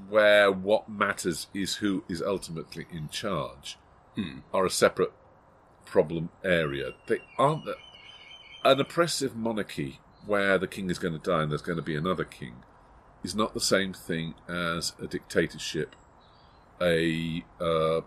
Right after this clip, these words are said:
Speaker 1: a rule by a cult of personality, or even a rule by a god.
Speaker 2: Which canonically has a real problem with the succession plan.
Speaker 1: Yeah. Uh, the rule by a god has a, a special problem with the <laughs> succession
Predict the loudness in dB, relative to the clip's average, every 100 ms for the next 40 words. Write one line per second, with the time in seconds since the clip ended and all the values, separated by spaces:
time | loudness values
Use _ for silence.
0 | -8 -4 -2 0 6 6 6 2 2 2
1 | 4 4 4 2 2 0 0 -4 -2 -2
2 | 0 -2 -2 0 2 0 0 -2 0 0
3 | 2 2 2 4 4 4 -2 -8 -6 -6
4 | -8 -8 -8 -8 -6 -4 -4 -2 -4 -4
5 | -8 -8 -8 -10 -8 -6 -6 -8 -10 -12
6 | -12 -16 -20 -4 0 0 -4 -20 -20 -20
7 | -20 -20 -2 2 2 2 0 2 2 6
8 | 4 6 4 4 0 -8 -8 -8 0 2
9 | 2 -6 -8 -10 -8 -12 2 2 4 0
10 | 0 0 0 -2 -4